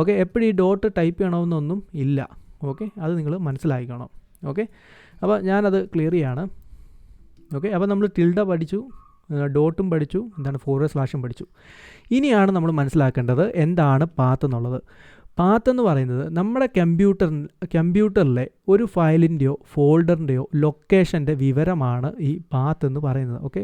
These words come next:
ലൊക്കേഷൻ, അത് എവിടെ സ്ഥിതി ചെയ്യുന്നു ആ വിവരമാണ് ഈ പാത്ത് എന്നുകൊണ്ട് നമ്മൾ ഉദ്ദേശിക്കുന്നത്. ഓക്കെ, ഇപ്പോൾ രണ്ട് ഉദാഹരണങ്ങളാണ് നിങ്ങളിവിടെ കാണുന്നത്. ആദ്യമേ Firefox-ിൻ-, Firefox എന്ന ഫയലിൻ്റെ പാത്താണ് നിങ്ങൾ ഈ കാണുന്നത്, കണ്ടില്ലേ? അതിൻ്റെ ലൊക്കേഷൻ വിവരമാണ്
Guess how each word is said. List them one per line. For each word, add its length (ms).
ലൊക്കേഷൻ, 380
അത് 100
എവിടെ 280
സ്ഥിതി 260
ചെയ്യുന്നു 260
ആ 40
വിവരമാണ് 540
ഈ 40
പാത്ത് 300
എന്നുകൊണ്ട് 340
നമ്മൾ 220
ഉദ്ദേശിക്കുന്നത്. 500
ഓക്കെ, 140
ഇപ്പോൾ 220
രണ്ട് 280
ഉദാഹരണങ്ങളാണ് 640
നിങ്ങളിവിടെ 400
കാണുന്നത്. 340
ആദ്യമേ 360
Firefox-ിൻ-, 680
Firefox 420
എന്ന 180
ഫയലിൻ്റെ 540
പാത്താണ് 480
നിങ്ങൾ 180
ഈ 100
കാണുന്നത്, 280
കണ്ടില്ലേ? 260
അതിൻ്റെ 200
ലൊക്കേഷൻ 480
വിവരമാണ് 460